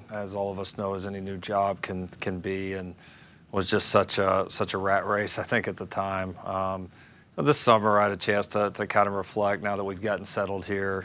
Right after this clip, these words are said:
uh, in Southern California. I had a chance to reflect on kinda just where all we've been and, and the journey and all the great people and the great memories. And, uh,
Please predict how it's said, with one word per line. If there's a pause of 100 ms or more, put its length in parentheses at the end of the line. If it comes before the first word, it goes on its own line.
uh,
in
Southern
California. (480)
I
had
a
chance
to
reflect
on (560)
kinda
just (140)
where
all
we've
been
and,
and
the
journey
and
all
the
great
people
and
the
great
memories.
And,
uh,